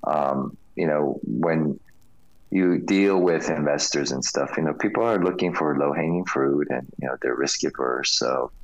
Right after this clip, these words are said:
you know, getting any movie made is such a challenge, but I think that's what makes it so rewarding, is that, you know, you have to go through those challenges and you have to be told no, because otherwise, when you do get to set, you know, you don't appreciate, like, that journey and what it takes to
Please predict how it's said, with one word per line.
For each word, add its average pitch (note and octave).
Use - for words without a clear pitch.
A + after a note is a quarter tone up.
you -
know, B1
getting F2+
any G#2+
movie D#2
made B1+
is C#2+
such -
a -
challenge, F2+
but G2
I G#2+
think A2+
that's G#2
what G2
makes F#2+
it -
so D#2+
rewarding, D2
is C2+
that, B1+
you D2+
know, D#2
you E2
have G2+
to F#2
go D2
through C#2
those C#2
challenges C2+
and C2
you C#2
have E2
to D#2
be C2+
told B1
no, A#1+
because B1
otherwise, F#2
when D#2
you D2
do A2+
get E2
to -
set, B1+
you -
know, C#2+
you E2
don't G2+
appreciate, -
like, -
that C2+
journey C#2+
and B1
what D2+
it -
takes -
to C#2